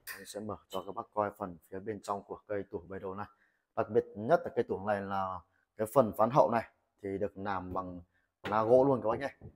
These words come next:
Đó, lá gỗ cực kỳ là dày luôn. Đó, và được chia làm hai sàn để chúng ta có thể bày đồ, bày rượu cực kỳ là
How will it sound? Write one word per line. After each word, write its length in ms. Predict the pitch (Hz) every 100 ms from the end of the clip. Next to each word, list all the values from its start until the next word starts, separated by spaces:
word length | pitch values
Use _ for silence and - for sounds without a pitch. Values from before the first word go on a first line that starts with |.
| _ -
Đó, 560 | 85 - 87 92 101
lá 160 | 101 98
gỗ 260 | 101 87 -
cực 240 | 131 _
kỳ 120 | 127
là 120 | 113 107
dày 220 | 110 107
luôn. 200 | 120 110 _ _ _ _ _ -
Đó, 140 | 98
và 140 | 107
được 100 | 104 95
chia 220 | - 117
làm 220 | 110 104 87
hai 220 | 107 110
sàn 240 | - 110 - _ _ -
để 100 | 95
chúng 160 | 95 98
ta 140 | 110
có 60 | 98
thể 100 | 101
bày 240 | 90 95 95
đồ, 200 | 98 87 _ _ _
bày 160 | 98 95
rượu 220 | 101 - -
cực 220 | 101 -
kỳ 200 | - 101
là 260 | 95 98 92